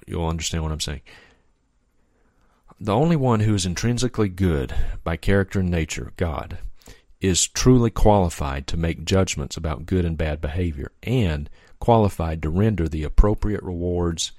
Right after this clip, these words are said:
and punishments, respectively. Now, God's the only one who's really qualified to do that. However, Santa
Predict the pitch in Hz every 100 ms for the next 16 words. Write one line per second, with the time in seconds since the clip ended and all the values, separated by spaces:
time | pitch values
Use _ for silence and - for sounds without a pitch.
0 | _ _ _ _ - 87 85 - 85 76
1 | - 55 - - - 82 73 - 76 -
2 | - - - - - - - - _ -
3 | - _ - 98 80 - _ - 104 107
4 | 117 107 98 101 95 92 87 82 87 87
5 | 85 87 82 78 78 71 76 92 71 -
6 | - 82 92 123 80 73 - _ _ _
7 | - - 120 123 73 78